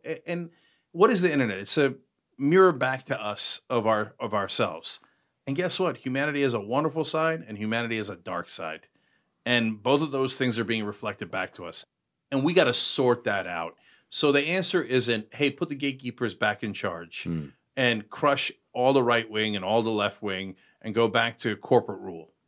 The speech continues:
Speaker 1: No, that is a terrible answer. And besides which, you couldn't put that genie back in the bottle even if you wanted
Speaker 2: Sure.
Speaker 1: to. The answer is no, have it be a mess, battle it out, and have one side win. And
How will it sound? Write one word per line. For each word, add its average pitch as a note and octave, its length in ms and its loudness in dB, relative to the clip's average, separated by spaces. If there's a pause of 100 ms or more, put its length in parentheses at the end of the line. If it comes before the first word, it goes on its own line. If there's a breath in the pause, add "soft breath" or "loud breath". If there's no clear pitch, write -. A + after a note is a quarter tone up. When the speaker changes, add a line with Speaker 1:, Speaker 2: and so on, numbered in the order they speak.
(140)
Speaker 1:
No, B2+ 520 2
that A2 160 0
is G2 80 -4
a F2 80 -12
terrible G#2 560 2
answer. F2+ 360 -8 (260 soft breath)
And F3 180 -2
besides F3+ 360 0
which, E3 160 0
you C#3+ 60 -8
couldn't F3 200 2
put D#3+ 140 -4
that C#3 120 -2
genie C3+ 240 -2
back B2 240 -2
in A#2+ 60 -4
the A2+ 60 -4
bottle A2+ 280 0
even G#2+ 240 -4
if G2 120 -8
you G2 100 -10
wanted F2 260 -8
Speaker 2:
Sure. D#2 220 0
Speaker 1:
to. - 60 -14 (580 soft breath)
The D#3+ 120 2
answer F#3+ 400 0
is G#2+ 400 0
no, F#3+ 400 -2 (420)
have D#3 240 0
it F#3 100 -4
be G3+ 100 -4
a G#3 80 -2
mess, D#3+ 500 -4 (300)
battle B2 460 2
it F#3 80 6
out, C3+ 320 4 (400)
and B2+ 100 -2
have B2 220 0
one B2 220 0
side A2 260 0
win. F#2 180 -10 (640 soft breath)
And C3+ 360 2